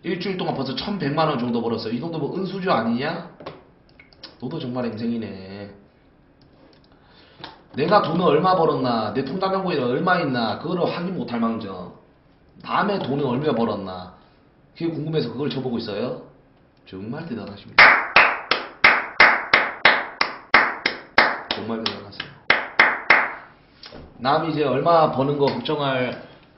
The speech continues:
시간에 여러분들 인생이나 클래식으로 만들 생각이나 하세요. 아시겠습니까? 그리고 금수저, 은수저가 어딨어요, 이 세상에.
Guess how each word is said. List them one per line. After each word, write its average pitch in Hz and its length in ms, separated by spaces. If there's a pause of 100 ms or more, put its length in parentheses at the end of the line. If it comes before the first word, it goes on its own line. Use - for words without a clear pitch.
(140)
시간에 131 880 (300)
여러분들 139 540
인생이나 117 580
클래식으로 127 480
만들 98 260
생각이나 101 400
하세요. 95 220 (160)
아시겠습니까? 110 720 (4000)
그리고 180 480
금수저, 190 760
은수저가 196 600
어딨어요, 156 560
이 104 60
세상에. 101 1000